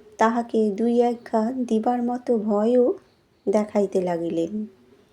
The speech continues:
ঠাকুর পুরীজির ঐরূপ ব্যবহারে অর্ধবাচ্য দশায় হাস্যের রোল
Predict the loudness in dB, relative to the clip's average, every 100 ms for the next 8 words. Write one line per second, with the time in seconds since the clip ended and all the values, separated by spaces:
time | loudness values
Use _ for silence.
0 | _ _ _ _ _ _ -2 0 2 2
1 | 2 2 -4 _ _ _ _ -2 0 0
2 | 0 0 4 4 4 0 -2 0 0 0
3 | -2 0 0 0 -4 _ _ _ _ _
4 | 2 4 4 2 0 2 2 0 -8 -8
5 | -4 -4 -2 -2 -2 -4 -10 _ _ -10
6 | -6 -6 -4 4 4 4 0 0 -2